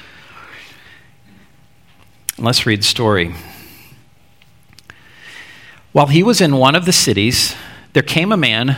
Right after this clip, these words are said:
full of leprosy. And when he saw Jesus, he fell on his face and begged him, 'Lord, if you will, you can make me clean.' And Jesus stretched out his hand and touched him, saying, 'I will,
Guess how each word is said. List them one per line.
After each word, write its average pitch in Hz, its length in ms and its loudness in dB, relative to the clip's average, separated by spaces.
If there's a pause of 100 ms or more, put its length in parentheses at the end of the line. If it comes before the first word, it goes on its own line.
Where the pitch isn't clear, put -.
(100)
full - 460 0
of 170 120 2
leprosy. 147 600 0 (880)
And 135 100 2
when 151 80 4
he 147 60 4
saw 180 320 4
Jesus, 127 720 0 (260)
he 117 120 0
fell 113 260 0
on 131 120 0
his 131 120 -2
face 95 380 0
and 101 200 -4
begged 95 300 -2
him, 90 300 -4 (340)
'Lord, 160 520 4 (280)
if 123 220 -2
you 165 140 4
will, 131 540 2 (160)
you 120 160 0
can 135 200 -2
make 110 200 0
me 113 120 -2
clean.' 90 640 -6 (720)
And 117 100 2
Jesus 117 400 2
stretched - 380 2
out 143 120 4
his 143 140 -2
hand 117 240 2
and 113 80 0
touched - 260 -2
him, 110 120 0
saying, 117 340 0 (420)
'I 151 100 2
will, 254 440 -2